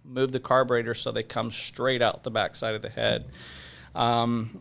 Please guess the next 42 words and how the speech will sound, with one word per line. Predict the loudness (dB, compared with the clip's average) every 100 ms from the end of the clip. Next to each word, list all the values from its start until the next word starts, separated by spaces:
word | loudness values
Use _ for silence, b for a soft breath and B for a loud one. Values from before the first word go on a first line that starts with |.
| -12 0
changed | 4 4 4
the | 2
exhaust | 4 6 6 6 0
ports | 0 0 4
out | 6 6
on | 4 0
it, | 2
made | 2
it | 2
more | 0 4 4
of | 4 4
a, | 6 6 2 -2
like | -4 -4
a | 0
Harley | 2 2
style | 2 2 2
with | 0
the | -4
bolt-on, | 0 0 2 2 2 0 -2 -6
uh, | -4 -2 -2
exhaust | -4 -2 0 0 0
rather | -2 -2
than | -4 -6
the, | -6 -6
the | -4
slip-on. | 0 0 -2 -6 -6 -4 -6 B B B B B -6
Um, | -2 0 0 -2 -6 -12 -18 -4
and, | 0 2 2
uh, | 2 0 -4 -12
and | -6 -6 -6 -10 -12
so | -2 2
it |
was | 2 0
just | -2 0
amazing | 4 4 4 0 -4
the | -4
things | -4 -2
that | -2 -2
we | 0
did | 0 2
there, | 2 2
'cause | 0 -6